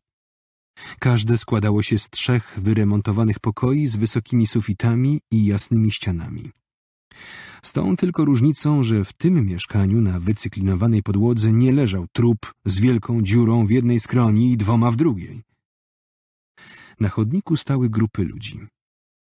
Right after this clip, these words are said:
Byli ładnie ubrani i szykowali się do wyjścia na popołudniowe przedstawienie w teatrze.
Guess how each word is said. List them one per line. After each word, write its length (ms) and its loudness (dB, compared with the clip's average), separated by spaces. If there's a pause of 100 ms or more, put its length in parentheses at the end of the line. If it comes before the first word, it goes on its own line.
(160)
Byli 200 4
ładnie 300 2
ubrani 600 0 (100)
i 100 0
szykowali 480 0
się 100 0
do 140 2
wyjścia 580 0
na 220 0
popołudniowe 680 -2
przedstawienie 600 -2
w 60 -10
teatrze. 580 -8